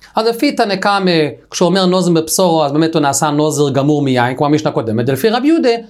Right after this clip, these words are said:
נעשה נזיר ממנו, דהיינו, שהוא אסור באכילת הפ-, הפרה הזו. ובאיסילא סברי, תורפא די גברא משום דרבייה, והקומוס. ואותו דבר בדלת, שהדלת אומרת לעצמה, "מי שיפתח אותי,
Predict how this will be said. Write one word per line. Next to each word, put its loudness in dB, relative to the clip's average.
נעשה 0
נזיר 0
ממנו, 2
דהיינו, 2
שהוא 0
אסור 2
באכילת 2
הפ-, 0
הפרה 0
הזו. -2
ובאיסילא 2
סברי, 0
תורפא 2
די 2
גברא 2
משום 2
דרבייה, 0
והקומוס. 0
ואותו 2
דבר 2
בדלת, 0
שהדלת 0
אומרת 0
לעצמה, 0
"מי 0
שיפתח -2
אותי, -2